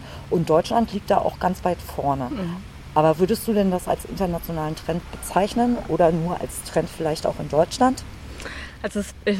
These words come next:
Speaker 2: ich würde es gerne als einen solchen Trend bezeichnen, aber ich glaube, das ist etwas zu optimistisch. Also natürlich kommt es dann immer auf die Details an. Also wie du schon gesagt hast, wir müssen sehen, ähm, in,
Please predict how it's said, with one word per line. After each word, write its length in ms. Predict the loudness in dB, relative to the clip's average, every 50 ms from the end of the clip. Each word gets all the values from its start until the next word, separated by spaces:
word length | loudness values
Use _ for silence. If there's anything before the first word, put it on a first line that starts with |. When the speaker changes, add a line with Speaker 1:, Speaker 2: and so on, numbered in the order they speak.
| 0 0
Speaker 2:
ich 140 | 0 2 4
würde 280 | 6 6 8 8 8 6
es 220 | 4 2 0 2
gerne 340 | 4 4 6 4 4 2 0
als 180 | 0 0 0 -2
einen 160 | -2 -2 0
solchen 300 | 0 0 0 -2 -4 -8
Trend 300 | -8 -4 -4 -2 -2 -2
bezeichnen, 600 | -4 -8 -6 -4 -2 0 0 0 -2 -2 -4 -4
aber 160 | -2 -2 -2
ich 80 | -4 -4
glaube, 180 | -4 -6 -4 -4
das 140 | -6 -6 -6
ist 140 | -8 -10 -10 -8 -10
etwas 360 | -10 -6 -6 -6 -6 -6 -6
zu 140 | -6 -4 -4
optimistisch. 840 | -4 -6 -8 -8 -6 -4 -4 -6 -6 -6 -2 -2 -2 -2 -2 -6 -10 -14 -14 -14 -12 -12 -10 -12 -12 -14
Also 120 | -6 -2 0
natürlich 460 | 0 2 4 6 6 4 4 0 -4
kommt 240 | 0 2 2 2 2
es 80 | 2 2
dann 140 | 2 2 4
immer 260 | 4 6 6 6 6
auf 100 | 4 2
die 100 | -2 -2
Details 600 | -2 -2 -4 -4 0 2 4 6 6 6 4 2
an. 220 | -2 -2 -2 -2 -2
Also 300 | -2 -2 -2 -4 -4 -6
wie 80 | -6
du 80 | -6 -6
schon 200 | -6 -4 -4 -4
gesagt 380 | -2 0 2 2 2 0 -2
hast, 160 | -6 -8 -6 -6
wir 80 | -6
müssen 360 | -4 -4 -6 -6 -6 -6 -6
sehen, 460 | -4 -4 -2 0 0 0 0 -2 -4 -4 -4
ähm, 440 | -4 -2 -2 -2 -2 -2 -2 -4 -6 -10 -14 -18 -18 -18 -18 -18 -6 -2
in, 360 | 0 0 2 2 0 0